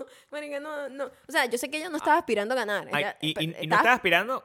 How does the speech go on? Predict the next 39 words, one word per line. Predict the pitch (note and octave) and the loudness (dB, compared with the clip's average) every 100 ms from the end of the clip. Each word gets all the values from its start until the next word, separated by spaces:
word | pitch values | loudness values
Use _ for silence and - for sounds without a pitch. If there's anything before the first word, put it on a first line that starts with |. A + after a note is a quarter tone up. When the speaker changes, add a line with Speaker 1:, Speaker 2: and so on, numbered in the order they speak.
| - | -4
Speaker 2:
a | C#3+ - | -4 -2
ganar | C3 C3 G#3 G3+ | -2 0 -2 -4
en | A#2+ | -6
esa | C3 D3+ F3+ | -4 -4 -4
categoría, | G#2 G2+ C#3+ B2+ E2+ | -6 -4 -4 -4 -8
Speaker 1:
Mm. | |
Speaker 2:
porque | A2 | -12
esa | A2 | -10
es | C#3+ | -10
actriz | - D#3+ | -10 -10
principal. | D#3+ A2+ - - | -10 -10 -8 -4
Speaker 1:
Ah, | A3+ | -4
cierto, | - A3 G3 E3 | 2 2 2 -4
cierto, | G3 E3 - | -8 -8 -10
cierto, | - E3 - | -12 -12 -14
cierto. | - D#3+ G#2+ | -14 -6 -6
Speaker 2:
Pero, | G#2 G2+ - | -6 -8 -10
pero | G#2 | -10
igual. | G#2+ A#2+ E4 | -6 -2 0
Speaker 1:
¿Quién | F#4+ | 0
estaba | F#4 D4 A#3+ | 4 4 4
en | G#3+ | 0
esa | G#3 - G3 | -4 -6 -8
categoría? | G3+ F#3 F#3 F3+ | -8 -6 -4 -2
Speaker 2:
No | D#3 | -4
importa, | G3 F3+ D3 A#2 | 0 0 0 -2
no | B2 | -4
debió | C#3 D#3 | -2 -2
estar | - D#3 C#3+ | -2 -4 -4
nadie | D#3+ F3+ | -4 -4
sino | - C3+ A#2+ | -6 -8 -6
ella. | A#2 F#2+ - | -6 -8 -4
Speaker 1:
Esta-, | A#3+ | 4
Speaker 2:
Todas | E3 G3 | 8 8
las | F#3 F#3+ | 6 2
Speaker 1:
eh, | |
Speaker 2:
debería | E3+ D3 D3 | 4 6 6
Speaker 1:
eh, | |
Speaker 2:
ser, | D3+ | 6